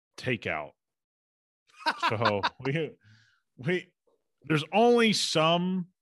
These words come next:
Speaker 1: takeout that's good, right? Like, Chinese food's got it figured out. Pizza's got it figured out. But now everything, Grubhub,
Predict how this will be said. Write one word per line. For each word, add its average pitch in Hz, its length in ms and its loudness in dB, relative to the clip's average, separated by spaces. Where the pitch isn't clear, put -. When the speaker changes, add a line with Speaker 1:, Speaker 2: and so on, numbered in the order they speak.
Speaker 1:
takeout 131 520 -2
that's - 180 -12
good, 85 300 -12
right? 110 300 -4
Like, 92 160 -12
Chinese 156 440 -2
food's 135 320 -2
got 123 160 -2
it 123 100 -6
figured 113 320 -6
out. 101 360 -2
Pizza's 127 420 -8
got 110 180 -2
it 113 100 -10
figured 104 320 -8
out. 92 380 -4
But 123 120 -2
now 190 380 2
everything, 117 800 0
Grubhub, 127 840 0